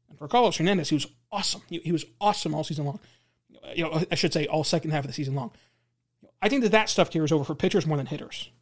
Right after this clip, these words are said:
That confidence boost, that, that kind of feeling, right? Feeling, how am I pitching this? How am I throwing this ball? How am I doing all these different things that are making me successful? And duplicating that is easier as a pitcher than a hitter,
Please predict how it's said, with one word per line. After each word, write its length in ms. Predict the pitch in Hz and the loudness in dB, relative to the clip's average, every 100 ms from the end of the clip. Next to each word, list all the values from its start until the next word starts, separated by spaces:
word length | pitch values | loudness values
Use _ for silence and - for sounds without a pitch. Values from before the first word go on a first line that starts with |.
| _ _ | _ _
That 160 | 156 - | -12 -6
confidence 480 | 208 208 - 185 - | -4 -2 -2 -4 0
boost, 400 | 175 160 - - | 6 6 6 -4
that, 220 | 156 165 | -6 -4
that 100 | 165 | -4
kind 180 | 175 156 | 0 0
of 120 | 139 - _ _ _ _ | -2 -8 _ _ _ _
feeling, 560 | 226 240 226 196 202 - | 2 4 6 4 2 -6
right? 220 | - 170 - | -2 -2 -2
Feeling, 580 | - 226 247 220 156 139 _ | 0 2 4 4 2 -2 _
how 180 | - 247 | -4 0
am 80 | 277 | 0
I 60 | |
pitching 280 | 220 214 185 | 0 0 0
this? 120 | 160 | -2
How 100 | 185 | 0
am 80 | 208 | 0
I 60 | 202 | 0
throwing 180 | 190 | 0
this 140 | 170 - | 0 -2
ball? 140 | 160 | -4
How 100 | 160 | -2
am 80 | 196 | -2
I 60 | 196 | 0
doing 220 | 180 170 | 0 0
all 100 | 156 | 0
these 200 | 143 - - _ _ - | 0 -2 -10 _ _ -4
different 280 | 170 156 139 | -2 0 0
things 160 | 160 | 0
that 100 | 147 | 0
are 100 | 143 - _ _ | -4 -8 _ _
making 260 | 170 180 165 | -4 0 0
me 40 | |
successful? 560 | 143 - 196 - 143 135 _ _ _ | 0 -2 -4 -2 -6 -8 _ _ _
And 140 | 156 131 | -4 2
duplicating 440 | 214 208 185 151 | 4 4 2 2
that 160 | 143 135 | 0 -4
is 160 | 127 - | -6 0
easier 580 | 247 254 190 143 135 - _ _ _ _ | 2 4 2 0 -2 -6 _ _ _ _
as 100 | 139 | -8
a 60 | 151 | 0
pitcher 340 | - 196 165 | 2 4 2
than 100 | 147 | 0
a 60 | 135 | 2
hitter, 240 | 165 156 | 2 2